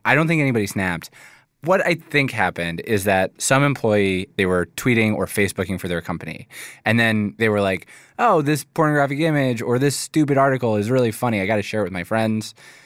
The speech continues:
on my small, private, personal account." And they go to TweetDeck or whatever,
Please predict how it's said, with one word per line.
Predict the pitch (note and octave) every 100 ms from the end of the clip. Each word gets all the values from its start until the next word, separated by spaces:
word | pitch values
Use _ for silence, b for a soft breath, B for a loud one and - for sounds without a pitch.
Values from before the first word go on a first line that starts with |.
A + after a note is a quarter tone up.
| B B _
on | G#2+
my | A2
small, | G2 - A#2+ A#2 B2 B2 A2
private, | - A#2 G#2+ G#2 G2+ _
personal | - B2+ A#2+ F#2 E2
account." | - - - _ B B B B
And | G2+ G#2
they | G2
go | F#2 - B2+
to | A#2 G#2
TweetDeck | - G#2 G2+ F2+
or | F2
whatever, | F2 G2+ F#2 E2+ E2